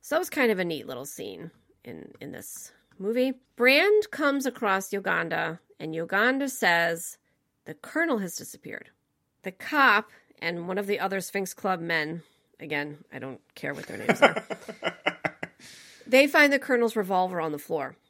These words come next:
Speaker 1: So then they search around, and they find the colonel's dead body. Was apparently strangled by a violin string.
Speaker 2: Oh, I didn't catch that, a violin string.
Speaker 1: Yes, but
Speaker 2: That's not really, like, a string, by the way. That's, like,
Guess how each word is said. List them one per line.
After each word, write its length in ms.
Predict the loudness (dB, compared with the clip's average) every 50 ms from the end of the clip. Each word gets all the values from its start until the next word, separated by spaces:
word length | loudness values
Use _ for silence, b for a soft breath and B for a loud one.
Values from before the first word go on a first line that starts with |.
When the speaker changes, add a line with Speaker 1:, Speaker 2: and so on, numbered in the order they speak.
| _ _ _ _ _ _
Speaker 1:
So 380 | -12 -2 2 2 4 4 2 2
then 260 | 2 2 4 6 6
they 120 | 6 4
search 300 | 4 2 0 0 0 0 -2
around, 340 | 0 2 2 2 2 0 -4
and 140 | -4 -2 -2
they 120 | -2 -2
find 320 | -4 -4 0 0 0 0
the 60 | 0 -4
colonel's 420 | -8 -6 -6 -4 -4 -4 -6 -8
dead 260 | -6 -4 -4 -4 -4 -4
body. 400 | -6 -6 -4 -6 -6 -8 -10 -14 _ _ _ _ _ _ -8
Was 160 | -8 -4 -4
apparently 540 | -6 -6 -4 -2 0 2 2 2 2 0 0
strangled 560 | 0 -2 -6 -2 0 0 0 0 -4 -6 -2
by 140 | 0 2 2
a 80 | 2 0
violin 520 | -2 -4 -6 -4 -4 -4 -4 -4 -6 -6
string. 400 | -10 -14 -14 -12 -12 -12 -12 -14 -18 _ _ _ _ _ _ _ _ _ _ _ _ _ _ _ _ _ 4
Speaker 2:
Oh, 80 | 6 8
I 100 | 10 10
didn't 180 | 8 6 4 2
catch 240 | 4 4 4 4 2
that, 180 | 0 0 0
a 60 | 0 -2
violin 400 | 0 0 2 2 0 -2 -4 -6
string. 380 | -6 -8 -8 -10 -10 -10 -14 -18 _ _ _ -6
Speaker 1:
Yes, 500 | -4 -4 -4 -4 -6 -12 -12 -12 -14 b b b b b b _ 2
but 220 | 4 6 6 4 2 _
Speaker 2:
That's 180 | -2 -2 -2 2
not 220 | 2 4 4 4
really, 220 | 4 4 4 4 4
like, 140 | 2 2 0
a 80 | 0
string, 560 | -2 -4 -8 -4 -2 0 0 0 -2 -6 -10 -10
by 120 | -10 -8
the 120 | -8 -8 -10
way. 180 | -10 -12 -12 -10
That's, 200 | -10 -10 -8 -8
like, 220 | -8 -8 -8 -8